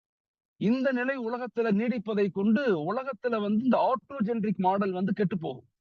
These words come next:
இந்த ஆட்ரோஜென்ட்ரிக் மாடல் வந்து மிக மோசமான நிலைக்கு மாறும்.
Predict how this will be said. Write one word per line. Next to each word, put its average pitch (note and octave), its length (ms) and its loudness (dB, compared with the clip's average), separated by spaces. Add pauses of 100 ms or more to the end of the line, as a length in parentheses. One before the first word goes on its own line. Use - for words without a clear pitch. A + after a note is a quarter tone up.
(1200)
இந்த - 140 -2
ஆட்ரோஜென்ட்ரிக் G3+ 640 2
மாடல் F#3+ 320 4
வந்து F3 580 4
மிக F#3 220 2
மோசமான A3 540 2
நிலைக்கு F3+ 340 0
மாறும். D3 320 0